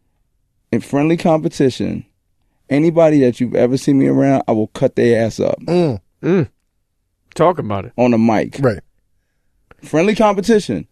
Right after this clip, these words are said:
Speaker 1: I have no qualms with none of my peoples that I've ever been around in the span of my career. But from a confidence level, ain't a motherfucker I won't cut up.
Speaker 3: Mm.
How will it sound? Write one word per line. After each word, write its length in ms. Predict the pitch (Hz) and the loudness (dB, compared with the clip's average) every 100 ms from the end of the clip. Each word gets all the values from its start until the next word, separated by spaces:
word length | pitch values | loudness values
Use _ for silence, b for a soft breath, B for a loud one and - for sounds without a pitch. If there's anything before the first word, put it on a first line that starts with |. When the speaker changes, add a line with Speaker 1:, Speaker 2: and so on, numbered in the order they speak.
| - | -6
Speaker 1:
I 80 | - | 0
have 120 | 123 | 4
no 200 | 123 131 | 4 2
qualms 560 | 131 151 143 131 117 - _ _ _ - | 0 2 2 2 -2 -6 _ _ _ -4
with 160 | 101 | 0
none 160 | 101 117 | 2 4
of 80 | 120 | 4
my 160 | 123 | 4
peoples 640 | 123 135 123 120 117 117 _ _ _ | 2 2 2 0 -2 -4 _ _ _
that 140 | 107 | 0
I've 160 | 107 101 | 2 2
ever 180 | 104 117 | 2 0
been 160 | 110 113 | 0 0
around 400 | 113 113 110 107 b b | 2 2 0 -2 b b
in 80 | 110 | -2
the 60 | |
span 300 | 101 - 117 | -2 -2 0
of 60 | 117 | 2
my 140 | 113 107 | 2 2
career. 420 | 110 110 101 - _ b b - | 0 0 0 -2 _ b b -2
But 400 | 120 110 92 - _ _ | 2 2 0 -6 _ _
from 200 | - 117 | -4 -2
a 80 | 92 | -2
confidence 560 | - 131 143 147 147 147 | 0 0 2 2 0 2
level, 440 | 147 147 151 151 _ _ _ - | 2 2 -2 -4 _ _ _ -6
ain't 180 | 120 117 | -2 2
a 40 | |
motherfucker 680 | 104 123 127 - 135 127 135 - | 2 4 2 2 0 2 0 2
I 120 | 104 | 0
won't 340 | 104 110 117 - | 0 0 0 0
cut 220 | 123 110 | 0 0
up. 200 | 73 - - _ _ _ _ - | -2 -6 -14 _ _ _ _ -4
Speaker 3:
Mm. 300 | 156 139 | -2 0